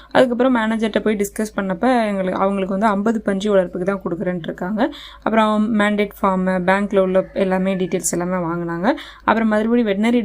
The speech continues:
டாக்டர்கிட்ட வந்து ப்ராஜெக்ட் ரிப்போர்ட் போடுறதுக்கு, அது இந்த ஸ்கீம் பிரகாரம் எப்படி போடலாம் அப்படின்னு சொல்லிட்டு நான் வந்து கைடன்ஸ் பண்ணேன். அதுக்கப்புறம் ப்ராஜெக்ட் ரிப்போர்ட்டும் அந்த லோக்கல் வெட்டினரி டாக்டர்கிட்டே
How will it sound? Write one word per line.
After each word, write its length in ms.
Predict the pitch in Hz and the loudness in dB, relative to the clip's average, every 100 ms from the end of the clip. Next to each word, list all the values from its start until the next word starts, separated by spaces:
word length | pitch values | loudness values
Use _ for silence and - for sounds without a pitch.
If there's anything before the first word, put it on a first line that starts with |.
| 190 | 0
டாக்டர்கிட்ட 420 | 190 - 208 202 | 0 -4 0 2
வந்து 220 | 190 226 | 2 0
ப்ராஜெக்ட் 420 | 226 185 196 190 | 2 2 0 -4
ரிப்போர்ட் 260 | 180 202 196 190 | -4 -4 -2 -4
போடுறதுக்கு, 520 | 185 180 202 254 - - - - | -2 0 0 0 0 -6 -16 -2
அது 180 | 226 233 | 2 2
இந்த 160 | 214 214 | 0 0
ஸ்கீம் 240 | 262 269 254 - | 2 2 2 2
பிரகாரம் 400 | 208 208 208 269 | 2 2 2 0
எப்படி 260 | 202 214 | 0 -2
போடலாம் 160 | 220 202 | 0 2
அப்படின்னு 460 | 196 196 190 185 185 | 2 2 0 -2 -2
சொல்லிட்டு 120 | 185 233 | 0 0
நான் 140 | 220 | 0
வந்து 180 | 185 180 | 0 -2
கைடன்ஸ் 440 | 196 180 185 196 - | 0 0 0 -2 -4
பண்ணேன். 260 | 190 190 254 | -6 -2 0
அதுக்கப்புறம் 400 | 190 196 185 214 | 0 -2 -2 0
ப்ராஜெக்ட் 380 | 202 190 202 - | 2 2 0 -4
ரிப்போர்ட்டும் 440 | 185 202 202 285 302 - - | -2 2 4 2 0 -8 -4
அந்த 140 | 214 214 220 | -2 2 0
லோக்கல் 260 | 254 247 | 2 0
வெட்டினரி 360 | 202 208 240 233 190 | 0 0 0 2 0
டாக்டர்கிட்டே 440 | 190 196 190 214 | 0 -4 -2 0